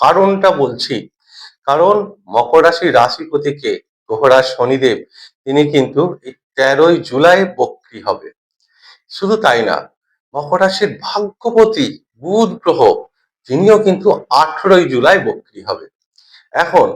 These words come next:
আমরা কি জানি যে শনিদেব যখন বক্রী হয় বহুদিন থাকে, অর্থাৎ এবার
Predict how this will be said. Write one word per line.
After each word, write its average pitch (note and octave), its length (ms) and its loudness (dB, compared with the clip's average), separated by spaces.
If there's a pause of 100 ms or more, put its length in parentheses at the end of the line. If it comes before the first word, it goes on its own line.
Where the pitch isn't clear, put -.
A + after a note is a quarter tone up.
(120)
আমরা D#3+ 300 0
কি F3+ 160 -4
জানি B2+ 200 0
যে D3 100 -4
শনিদেব A3 600 0
যখন F#3+ 320 2
বক্রী D3+ 420 -4
হয় C#3 240 2 (180)
বহুদিন C3 420 -2
থাকে, A2 300 -4 (120)
অর্থাৎ B2+ 380 -6 (120)
এবার D3+ 300 2